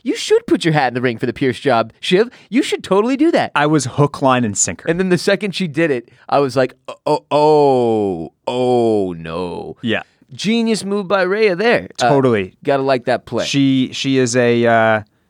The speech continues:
Speaker 2: she's a good stra-, strategist.
Speaker 1: Yes, she is. Now,
Speaker 2: She's good at the strategery.
Speaker 1: the thing I have trouble buying with this episode is that that move would result in her sitting next to Logan on the P J. And that it would put him, put her squarely in his ear,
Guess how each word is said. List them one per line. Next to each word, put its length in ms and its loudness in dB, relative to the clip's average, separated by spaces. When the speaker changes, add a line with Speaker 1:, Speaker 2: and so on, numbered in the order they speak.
Speaker 2:
she's 200 -4
a 60 0
good 180 0
stra-, 440 -2
strategist. 1040 0
Speaker 1:
Yes, 180 0
she 180 0
is. 220 0
Now, 200 2
Speaker 2:
She's 80 0
good 120 2
at 80 -4
the 60 0
strategery. 640 -2
Speaker 1:
the 160 -4
thing 260 -4
I 80 0
have 220 0
trouble 400 0
buying 400 0
with 140 -4
this 180 -6
episode 600 -2
is 200 -2
that 340 -2
that 260 2
move 460 0
would 160 0
result 380 -2
in 80 -6
her 180 -4
sitting 300 -4
next 220 -4
to 60 -10
Logan 240 -6
on 120 -12
the 80 -14
P 160 -14
J. 80 -18
And 100 2
that 100 4
it 60 0
would 300 -4
put 200 0
him, 260 0
put 180 0
her 500 0
squarely 800 2
in 140 0
his 240 0
ear, 440 0